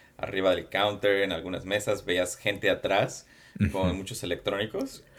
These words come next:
Speaker 1: y luego, luego sabías que algo no estaba bien, ¿no? Porque, pues, em,
Speaker 2: <laughs>
Speaker 1: parecía más tiempo, tienda de electrónicos que de boba, ¿no?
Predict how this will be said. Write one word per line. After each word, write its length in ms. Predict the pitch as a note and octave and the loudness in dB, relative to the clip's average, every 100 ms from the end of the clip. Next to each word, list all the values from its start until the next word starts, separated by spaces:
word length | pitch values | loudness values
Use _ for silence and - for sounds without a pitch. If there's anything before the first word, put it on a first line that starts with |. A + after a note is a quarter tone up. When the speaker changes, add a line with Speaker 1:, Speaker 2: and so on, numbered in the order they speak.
| - - | -20 -16
Speaker 1:
y 520 | G2 F#2+ F#2+ F#2+ F#2 - - | -6 0 4 2 0 -8 -8
luego, 240 | G#2+ G#2+ G#2 | 2 4 6
luego 180 | G#2 | 6
sabías 320 | G#2+ F#2 F#2+ - | 4 2 0 2
que 80 | |
algo 180 | F#2 F#2 | 0 0
no 80 | F#2 | -4
estaba 260 | - F#2 F2 | 2 4 4
bien, 220 | E2+ E2 | 0 -4
¿no? 160 | D#2+ - | -8 -12
Porque, 380 | - F2 - - - | -14 -12 -12 -14 -18
pues, 140 | F#2 | -12
em, 160 | F#2 F2+ - - - | -10 -10 -16 -20 -2
Speaker 2:
<laughs> 640 | G2 F#2 - F#2 - - - | 0 0 -4 -10 -12 -12 0
Speaker 1:
parecía 340 | G#2 G#2 A#2+ | 2 4 4
más 180 | A2+ A#2 | 4 2
tiempo, 220 | A#2 A#2+ A2+ | 2 4 2
tienda 300 | - A#2+ A#2+ | 2 2 8
de 60 | A#2+ | 8
electrónicos 720 | G#2+ - G#2 A2+ - D#3 D#3+ | 6 4 4 4 0 -2 -2
que 220 | - F#2+ | -2 0
de 80 | F#2 | 2
boba, 300 | F2 G#2 F2 | 2 2 2
¿no? 240 | E2+ - | -4 -10